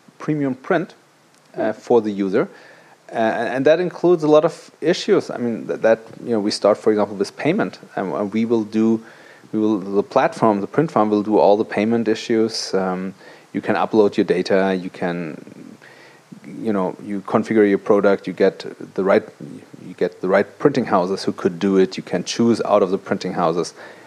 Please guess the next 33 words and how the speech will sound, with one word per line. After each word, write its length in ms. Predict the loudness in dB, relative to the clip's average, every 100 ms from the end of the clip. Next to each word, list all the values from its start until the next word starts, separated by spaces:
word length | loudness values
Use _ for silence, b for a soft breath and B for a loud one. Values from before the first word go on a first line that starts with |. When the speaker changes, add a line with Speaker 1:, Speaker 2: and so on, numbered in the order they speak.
| B -12
Speaker 1:
um, 360 | -6 -4 -4 -6
who 140 | -6
should 160 | -6 -10 -14 -8
send 240 | -4 -2
you 80 | 0
an 60 |
offer. 400 | 0 2 2 2 -2 b b b -16
You 120 | -12
can 140 | -12
choose 180 | -4 2
out 120 | 4
of 100 | 4
the 60 | 2
best 240 | -2 2
offer. 260 | 2 2 -2
So 180 | 0 -2
you 220 | 0 -2
have, 300 | 2 2 0
you 80 | 0
have 140 | 0 2
one 260 | 2 2
stop, 540 | 0 0 2 2 -6 -20 _
basically, 600 | -6 -6 -10 -10 -10 -10 -10
um, 240 | -10 -12 -16
to 100 | -14
do 120 | -12
your 180 | -10 -10
print 320 | -8 -10 -10
product. 420 | -6 -4 -2 -6 -8 B B B -6
And, 180 | -6
and 180 | -2 2
there's 180 | 6 6
another 480 | 6 6 6 4